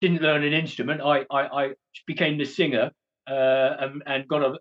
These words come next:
a, a friend to, to buy a drum kit. Had another friend that could play guitar, and, and Derek, uh, who obviously missing the bass player, tried to c-, talk him into becoming the bass player, and he would just sit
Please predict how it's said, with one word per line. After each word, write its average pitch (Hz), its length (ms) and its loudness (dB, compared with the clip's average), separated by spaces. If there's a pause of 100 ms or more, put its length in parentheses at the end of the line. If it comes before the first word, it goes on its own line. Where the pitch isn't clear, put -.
(120)
a, 123 60 -4 (140)
a 131 40 -2
friend 160 540 0 (640)
to, 135 400 -2
to 147 140 -6
buy 143 220 2
a 135 40 -2
drum 151 300 0
kit. 160 240 -4 (480)
Had 139 120 -4
another 170 300 2
friend 156 320 0
that 147 160 -2 (300)
could 170 180 0
play 160 240 0
guitar, 165 520 2 (520)
and, 143 480 -4
and 127 160 -8
Derek, 160 400 4 (180)
uh, 139 540 2
who 143 600 -2 (380)
obviously 135 400 -8
missing 156 460 -2
the 147 60 0 (100)
bass 151 160 2
player, 139 500 2
tried 160 300 0
to 156 160 -12
c-, 147 60 -12 (560)
talk 165 240 2
him 160 140 2
into 156 220 -4
becoming 147 400 0
the 139 60 0 (100)
bass 156 220 0
player, 120 360 0 (380)
and 147 260 0
he 180 120 -2
would 185 140 -4
just 175 220 -8
sit 220 180 2